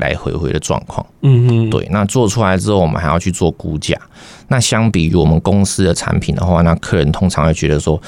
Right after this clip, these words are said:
Speaker 1: ：“诶，为什么客制化的东西这么贵？”
Speaker 2: 嗯。
Speaker 1: 因为那可能客制化的，它可能只要，呃，一个，或者说它只要十个。
Speaker 2: 嗯。
Speaker 1: 那这一些都会在，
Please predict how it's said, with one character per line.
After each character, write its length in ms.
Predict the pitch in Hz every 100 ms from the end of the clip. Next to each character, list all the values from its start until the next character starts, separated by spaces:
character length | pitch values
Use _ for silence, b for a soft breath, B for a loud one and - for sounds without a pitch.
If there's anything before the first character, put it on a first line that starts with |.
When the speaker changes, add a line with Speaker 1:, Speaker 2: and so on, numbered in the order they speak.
| B B B
Speaker 1:
：“诶， 100 | 113
为 180 | 107 92
什 120 | -
么 80 | 76
客 220 | - -
制 180 | 90 87
化 160 | 95 80
的 60 |
东 160 | 76 76
西 140 | 76 92
这 100 | 76
么 80 | -
贵？” 200 | - - - _ -
Speaker 2:
嗯。 220 | 98 82 -
Speaker 1:
因 80 |
为 60 | 110
那 120 | 110
可 200 | 104 -
能 80 | 82
客 220 | 80 113
制 200 | 101 92
化 220 | 87 95 80
的， 100 | -
它 160 | 92
可 160 | 82 -
能 100 | -
只 160 | - 62
要， 260 | 80 76 - B
呃， 140 | - -
一 80 | 85
个， 180 | - - - _ _
或 220 | - 78
者 80 | 92
说 80 | 80
它 120 | 78
只 160 | - -
要 100 | 69
十 340 | - - -
个。 120 | - -
Speaker 2:
嗯。 320 | - 95 82 87 B B 113
Speaker 1:
那 140 | 101
这 200 | 98 117
一 100 | 107
些 260 | 104 101 92
都 200 | 90 87
会 200 | 95 82
在， 320 | - 67